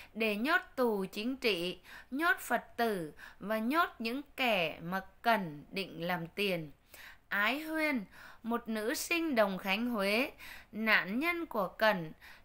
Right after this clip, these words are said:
trong khi bị giam ở chín hầm, đã sáng tác bài thơ như sau:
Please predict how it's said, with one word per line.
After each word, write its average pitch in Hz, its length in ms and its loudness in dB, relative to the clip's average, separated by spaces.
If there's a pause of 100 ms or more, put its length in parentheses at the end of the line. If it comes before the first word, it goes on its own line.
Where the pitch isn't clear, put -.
trong 285 240 0
khi 277 320 -2
bị 170 300 -4
giam 269 420 4
ở 190 200 0
chín 214 300 -2
hầm, 208 380 0 (440)
đã 202 200 0
sáng 233 420 2
tác 349 420 2
bài 214 200 2
thơ 277 280 -2
như 277 240 0
sau: 254 480 2